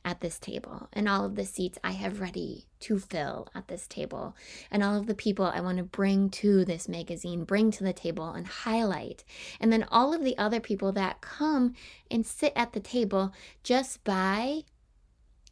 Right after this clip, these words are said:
reading about, seeing from, and learning from all of these founders. And it's just so fun. And it's so cool. And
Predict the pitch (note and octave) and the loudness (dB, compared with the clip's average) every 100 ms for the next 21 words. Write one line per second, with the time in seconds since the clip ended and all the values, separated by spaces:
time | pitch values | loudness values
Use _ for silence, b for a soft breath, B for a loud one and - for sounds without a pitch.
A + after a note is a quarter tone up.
0 | - G3 A#3+ B3 A#3+ A3+ F#3+ E3+ F3+ - | -2 4 6 6 4 2 0 0 -2 -4
1 | - _ - - - B3+ A#3+ G3 F#3 F#3 | -16 _ -20 -14 0 4 4 4 2 2
2 | F#3 F#3+ - G3+ E3+ - F#3+ G3+ A#3+ B3+ | 0 -4 2 2 2 2 4 6 6 4
3 | F#3+ - D3+ D3 F3+ - _ _ - A3+ | 2 0 -4 -4 -6 -10 _ _ 2 4
4 | A3 G3 F#3 - - C#3+ - - - - | 4 2 -2 -6 -6 -6 -6 -12 -16 -18
5 | - _ _ _ _ _ _ _ _ b | -20 _ _ _ _ _ _ _ _ b
6 | b b b b b b b b b b | b b b b b b b b b b
7 | _ _ - A#3+ A3+ - C4+ D4+ - - | _ _ 2 4 4 4 6 6 2 4
8 | G#3+ G#3 A3+ - F3 D3 - - - - | 4 4 2 -2 -4 -4 -6 -12 -8 2
9 | G#3+ G#3 - - A3 G#3 A#3 - F3+ E3+ | 2 2 0 0 2 2 0 2 2 2
10 | - | -2